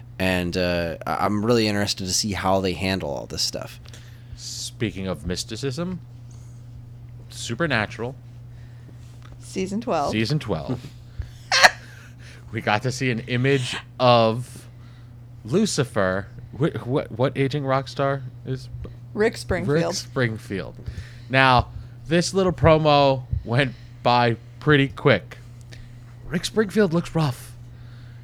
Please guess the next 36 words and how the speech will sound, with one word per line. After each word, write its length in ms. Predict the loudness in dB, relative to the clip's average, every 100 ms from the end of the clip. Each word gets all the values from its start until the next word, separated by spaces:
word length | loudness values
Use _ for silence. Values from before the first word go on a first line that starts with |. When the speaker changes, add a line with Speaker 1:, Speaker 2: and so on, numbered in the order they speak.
| -6
Speaker 3:
Oh, 100 | -2
yeah. 260 | 0 2 4
Speaker 2:
He 80 | 8
looks 180 | 8 8
rough. 260 | 2 0 -4
<laughs> 440 | -6 -6 -8 -4 -4 -4 -16 -16 -16 -14 -14 -14 -16 -16 -18 -18 -16 -16 0
So 460 | 8 10 12 8 4
it's, 260 | 2 2 0
it's, 240 | 0 0 -6
it 120 | -2
seems 260 | 2 2 2
to 40 |
be 120 | 0 2
more 220 | 4 4
of 80 | 2
the 80 | 0
same. 180 | 0 0
I 240 | 4 4 2 -4 4
don't 240 | 4 6
remember 360 | 2 4 4 2
when 140 | 2
I, 120 | 0 -2 -2
I 60 |
s-, 260 | -2 -2 -6 -10 0
I, 160 | 0 0 -12 -18 -18 -18 -18 -16 -16 -18 -18 0
I 220 | 6 6 6
fell 360 | 6 8 10
off 240 | 10 8 6
watching 340 | 6 6 2
Supernatural, 640 | 0 0 4 4 4 2 0
I'm 240 | 0 0
gonna 140 | 2 2
say 220 | 4 2
two 180 | 2 0
seasons 480 | 2 0 -2 -4
ago. 220 | -6 -10